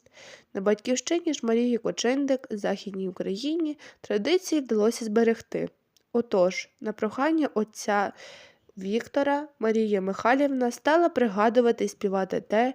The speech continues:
що роками заборонялося владою. А відтак,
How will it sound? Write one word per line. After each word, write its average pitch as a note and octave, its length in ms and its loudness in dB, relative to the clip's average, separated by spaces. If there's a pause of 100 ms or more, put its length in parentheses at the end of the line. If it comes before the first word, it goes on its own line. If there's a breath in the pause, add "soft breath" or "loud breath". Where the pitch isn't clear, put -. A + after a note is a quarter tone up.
(300 loud breath)
що - 220 -4
роками D4+ 440 4
заборонялося G#3 880 2
владою. F#3 600 0 (180)
А F#3+ 120 0
відтак, A3 560 2